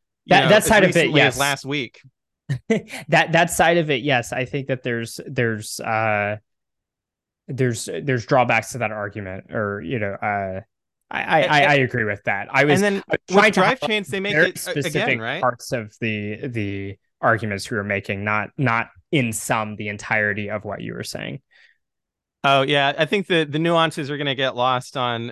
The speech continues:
Speaker 1: the A D I Q.
Speaker 2: <laughs> Oh, yeah.
Speaker 1: Uh,
Speaker 2: Sorry, I forgot. We're all, we're all A D I Q. Uh,
Speaker 1: Yeah.
Speaker 2: so,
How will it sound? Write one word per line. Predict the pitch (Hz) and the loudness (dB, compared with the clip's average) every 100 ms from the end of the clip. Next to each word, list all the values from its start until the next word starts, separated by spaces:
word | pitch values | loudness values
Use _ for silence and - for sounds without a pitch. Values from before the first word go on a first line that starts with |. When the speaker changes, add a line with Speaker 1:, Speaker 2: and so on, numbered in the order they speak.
| - | -8
Speaker 1:
the | 123 123 | -8 -4
A | 127 | -2
D | 127 123 117 | 0 0 0
I | 113 | -2
Q. | - 131 135 - - - - - | -4 -2 -2 -4 -12 -20 -20 -12
Speaker 2:
<laughs> | - 330 302 - - - 311 214 | -6 -2 -2 0 -2 -2 -4 4
Oh, | 175 | 6
yeah. | 185 196 143 | 8 8 6
Speaker 1:
Uh, | 156 | 4
Speaker 2:
Sorry, | - 180 _ | 2 0 _
I | 156 | 2
forgot. | 156 156 180 135 | 4 4 4 4
We're | 139 139 | 6 6
all, | 139 135 127 110 | 6 6 4 2
we're | 139 131 | 0 2
all | 123 | 2
A | 120 117 | 0 -4
D | 117 | -2
I | 110 | -4
Q. | 107 - 113 101 | -6 -8 -6 -6
Uh, | 98 - | -8 -6
Speaker 1:
Yeah. | 110 104 120 113 117 - - _ | -2 0 2 0 -2 -10 -20 _
Speaker 2:
so, | _ - 110 98 | _ -2 0 0